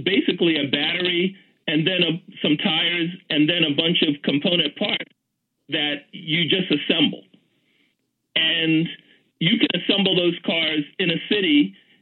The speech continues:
and you don't have to, and you can do it on demand. You don't have to have parking lots full of cars, put in super tankers shipped from Japan or elsewhere. You can assemble the cars in a small area the size of a gas station,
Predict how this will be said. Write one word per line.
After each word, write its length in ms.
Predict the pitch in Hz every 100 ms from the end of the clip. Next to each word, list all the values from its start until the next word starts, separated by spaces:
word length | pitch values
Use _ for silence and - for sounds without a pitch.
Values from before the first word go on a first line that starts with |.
| _
and 160 | 175 165
you 60 | 175
don't 220 | 190 208
have 280 | 180 180 -
to, 60 | -
and 180 | - 196
you 140 | -
can 140 | - 196
do 140 | 190
it 180 | 185 185 _ _ _ _ _
on 280 | 190 185 196
demand. 540 | 190 190 226 247 95 98 - _ _ _ _ _
You 180 | 143 208
don't 160 | 202
have 200 | 220 180
to 40 | 190
have 140 | 170 -
parking 400 | 160 160 185 180
lots 220 | 165 160 -
full 200 | 190 175
of 60 | 175
cars, 400 | 185 160 156 175 - - _ _
put 120 | - 185
in 140 | 175 -
super 240 | 208 185 165
tankers 460 | 175 156 147 160 147 -
shipped 300 | 196 180 -
from 380 | - 156 160 160 - _ _
Japan 500 | - 151 - 160 165
or 120 | 151
elsewhere. 640 | - 175 214 - 143 139 143 - - _
You 200 | - 190
can 120 | - 190
assemble 440 | 170 190 185 170
the 140 | 160
cars 360 | 170 156 151 147 - _
in 80 | 180
a 80 | 160 -
small 340 | 190 175 175
area 360 | 170 180 170 156
the 160 | 143 143
size 280 | 165 151 160
of 80 |
a 40 | 139
gas 280 | 143 165 175
station, 580 | - 135 131 143 127 143